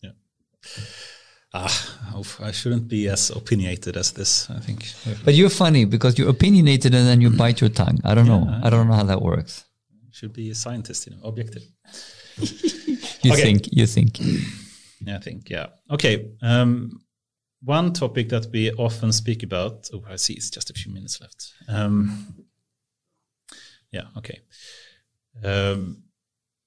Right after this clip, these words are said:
Speaker 1: one topic that we speak about a lot, and I think we mentioned as well here, is the A I divide. That, you know, some few companies, the big tech giants, you know, the Google, the Facebook, the Microsoft, and Amazons, and,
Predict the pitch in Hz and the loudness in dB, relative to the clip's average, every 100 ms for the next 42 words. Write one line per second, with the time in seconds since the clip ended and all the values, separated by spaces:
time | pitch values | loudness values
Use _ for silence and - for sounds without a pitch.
0 | _ - 131 156 156 131 127 117 110 107 | _ -6 0 0 0 -2 -2 -2 -2 -2
1 | 117 113 110 104 104 104 107 104 107 107 | -2 -4 -4 -4 -6 -8 -8 -6 -6 -10
2 | - 104 98 127 127 98 95 - 98 95 | -10 -8 -6 -6 -4 -4 -4 -4 -6 -8
3 | 95 - 90 - 95 92 95 92 87 - | -10 -8 -6 -4 -2 -2 -4 -4 -2 -2
4 | - 101 107 101 92 92 90 - - - | -2 -4 -2 -2 -2 -4 -6 -8 -10 -8
5 | 98 90 - - 90 - 127 120 113 113 | -6 -6 -8 -6 -4 0 2 2 2 -2
6 | 101 98 85 87 85 - - 95 95 - | -4 -4 -6 -8 -4 -4 -2 -4 -4 -6
7 | 90 - - - - 95 85 90 104 104 | -6 -8 -10 -6 -6 -6 -10 -4 -2 -2
8 | 95 95 95 87 95 - 90 90 95 90 | -4 -4 -4 -4 -8 -8 -8 -8 -6 -6
9 | 90 90 - 87 92 90 90 85 87 - | -6 -12 -12 -10 -8 -8 -8 -10 -12 -14
10 | 95 98 | -14 -20